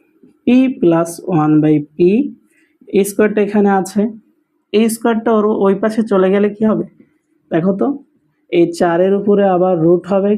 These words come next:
কারণ স্কয়ার ওই পাশে গিয়ে রুট হয়। এখন পি প্লাস ওয়ান by পি হোল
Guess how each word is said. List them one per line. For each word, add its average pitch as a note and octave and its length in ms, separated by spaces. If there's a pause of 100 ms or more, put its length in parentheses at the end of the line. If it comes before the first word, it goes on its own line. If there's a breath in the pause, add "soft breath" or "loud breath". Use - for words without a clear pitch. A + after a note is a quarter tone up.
কারণ E3+ 180 (160)
স্কয়ার G3 340
ওই F3 140
পাশে F3+ 260
গিয়ে F3 200
রুট F#3+ 220
হয়। G#3+ 160 (1300)
এখন F#3+ 300 (260)
পি A#3+ 140 (240)
প্লাস G3+ 320 (160)
ওয়ান E3 220 (120)
by E3+ 140 (200)
পি F3 140 (920 soft breath)
হোল G3+ 160